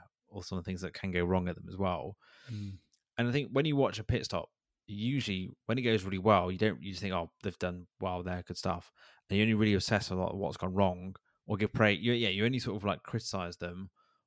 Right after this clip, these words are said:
Speaker 1: when they've gone wrong. You don't really praise them. You just think, "Oh, they're just doing their job." But actually, I think it's so, so underappreciated what they do, uh,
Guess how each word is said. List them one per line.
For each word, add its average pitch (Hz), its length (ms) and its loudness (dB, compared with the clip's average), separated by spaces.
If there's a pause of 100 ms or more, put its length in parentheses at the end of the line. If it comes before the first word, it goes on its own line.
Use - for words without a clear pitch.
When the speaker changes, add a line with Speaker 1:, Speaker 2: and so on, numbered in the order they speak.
Speaker 1:
when 101 140 0
they've 92 120 -2
gone 95 200 4
wrong. 90 180 4
You 90 60 -4
don't 104 100 4
really 95 140 -2
praise 98 400 0
them. 87 80 -8
You 87 80 -8
just 82 100 -12
think, 92 140 -6
"Oh, 87 160 -6
they're 87 80 -14
just - 160 -10
doing 90 160 -2
their 87 100 -4
job." 101 340 0
But 117 100 2
actually, 110 260 0
I 107 60 2
think 98 160 -6
it's - 120 -8
so, 98 580 4 (920)
so 131 320 2
underappreciated 104 840 2
what 92 180 -2
they 92 100 -2
do, 90 500 0 (480)
uh, 90 340 4